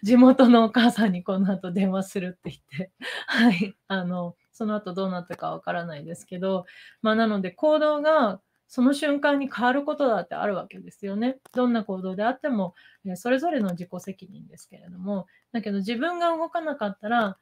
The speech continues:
何も始まらない。それは本当に、あの、私も含めて全員に、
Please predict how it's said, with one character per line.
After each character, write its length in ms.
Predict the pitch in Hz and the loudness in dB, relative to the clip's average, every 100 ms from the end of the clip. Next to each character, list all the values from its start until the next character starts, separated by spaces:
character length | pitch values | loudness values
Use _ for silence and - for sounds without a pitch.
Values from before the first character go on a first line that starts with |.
| _ - | _ -6
何 220 | 208 226 | -2 2
も 140 | 233 202 | 2 2
始 240 | 220 208 | 0 0
ま 140 | 220 | 0
ら 120 | 226 220 | 0 2
な 160 | 240 | 0
い。 160 | 277 - _ _ - | 0 -8 _ _ -10
そ 100 | 240 | -4
れ 100 | 254 | 0
は 340 | 262 233 196 - 233 | 2 0 -4 -14 -8
本 160 | 214 | -8
当 100 | 233 | -4
に、 260 | 220 214 196 | -4 -4 -6
あ 60 | 190 | -6
の、 160 | 180 | -4
私 300 | 180 196 - | -4 -6 -2
も 120 | 208 | -2
含 240 | 208 - 220 | -2 -4 -2
め 120 | 202 | -2
て 240 | - 190 | -4 -6
全 380 | 175 233 254 302 | -2 0 2 0
員 180 | 339 277 | 0 0
に、 320 | 226 220 185 | 2 2 -2